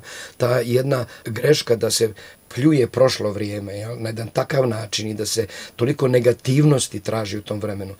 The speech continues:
Mislim da nijedan sistem nije idealan. Ja sam isto za Platon. Platon je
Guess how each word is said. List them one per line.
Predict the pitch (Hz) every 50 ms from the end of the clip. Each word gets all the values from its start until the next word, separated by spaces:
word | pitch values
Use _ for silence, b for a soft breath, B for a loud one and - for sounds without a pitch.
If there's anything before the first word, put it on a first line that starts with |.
| B B B B
Mislim | 131 156 - 160 151
da | 143 131
nijedan | 139 143 156 170 165 151
sistem | - - 143 - - 123 123
nije | 127 123 117 117
idealan. | 113 107 101 101 107 110 113
Ja | 110 117 120 123 113
sam | 104 - 127
isto | 131 117 - 143
za | 120 135 131
Platon. | 123 - 127 127 120 - 117 107
Platon | 104 117 123 117 - 123 123
je | 120 117